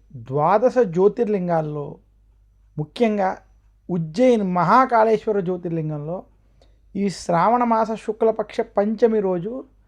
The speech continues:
అందులో ఉన్నటువంటి నాగేంద్రుని యొక్క ఆలయాన్ని సంవత్సరంలో ఒక్క మారు మాత్రమే ఈరోజు తెరుస్తారు. అక్కడ నాగదేవతల్ని ప్రత్యేకంగా పూజిస్తారు. అందుకనే నాగపంచమి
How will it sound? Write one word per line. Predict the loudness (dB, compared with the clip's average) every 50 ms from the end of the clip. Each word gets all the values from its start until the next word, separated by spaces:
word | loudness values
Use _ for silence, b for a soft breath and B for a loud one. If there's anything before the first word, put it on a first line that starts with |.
| _ _ _ _ _ _ _ _ _ _ _ _ -4
అందులో | 0 2 4 4
ఉన్నటువంటి | 4 2 0 0 -2 -2 0 0 0
నాగేంద్రుని | 0 2 2 4 4 4 4 4 4 4 4 2 2 2
యొక్క | 0 0 0 -2 -4 -4 -6 _ -2 0 2 4
ఆలయాన్ని | 6 6 6 8 6 6 4 4 2 -2 -4
సంవత్సరంలో | -4 -4 -4 -2 -4 -4 -4 -2 0 0 2 2 2 2 2 0 0
ఒక్క | -2 _ _ _ 2 4 4 4 6
మారు | 4 4 4 4 2 0
మాత్రమే | 0 0 -2 -4 -4 -4
ఈరోజు | -2 -2 -4 -4 -6 -8
తెరుస్తారు. | -8 -8 -12 _ _ -16 -16 -16 -16 _ _ _ _ _ _ _ _ _ _ _ _ _ _ _ _ _ _
అక్కడ | _ -2 -2 0 0 0 0 0
నాగదేవతల్ని | 2 2 4 4 4 6 6 8 8 8 6 4 0 -2 -4 -4 -4 -6
ప్రత్యేకంగా | -8 -8 -8 _ 0 2 2 2 2 0 -2 -2 -2
పూజిస్తారు. | -2 -2 -4 -6 -6 -8 -8 -8 -8 -6 -6 -8 -10 -10 -12 -14 -16 -20 -20 _ _ _ _ _ _ _ _ _ _ _ _ _ _ _ _ -8
అందుకనే | -6 -4 -2 0 0 2 2
నాగపంచమి | 2 0 2 2 4 4 4 4 2 2 2 0 0 0 -2 -2 -2 -2